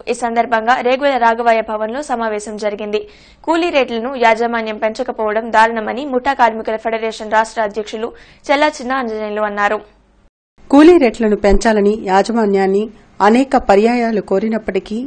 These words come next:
Speaker 2: ఎటువంటి స్పందన లేదని, అందుకే ముఠా కార్మికులు సమ్మె చేపట్టవలసి వచ్చిందని ముఠా కార్మికుల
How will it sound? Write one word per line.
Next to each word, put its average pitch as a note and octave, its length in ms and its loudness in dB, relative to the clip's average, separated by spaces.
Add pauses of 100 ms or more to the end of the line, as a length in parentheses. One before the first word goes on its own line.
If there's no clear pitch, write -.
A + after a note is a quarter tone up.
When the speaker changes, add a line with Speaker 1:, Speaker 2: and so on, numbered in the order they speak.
(120)
Speaker 2:
ఎటువంటి G#3+ 360 0
స్పందన A3 500 -2
లేదని, G3+ 420 0 (400)
అందుకే A#3 520 4
ముఠా A3+ 300 2
కార్మికులు A3+ 580 0 (440)
సమ్మె C4+ 340 6
చేపట్టవలసి A#3 640 0
వచ్చిందని G#3 420 0 (360)
ముఠా C4 220 6 (120)
కార్మికుల A#3 420 2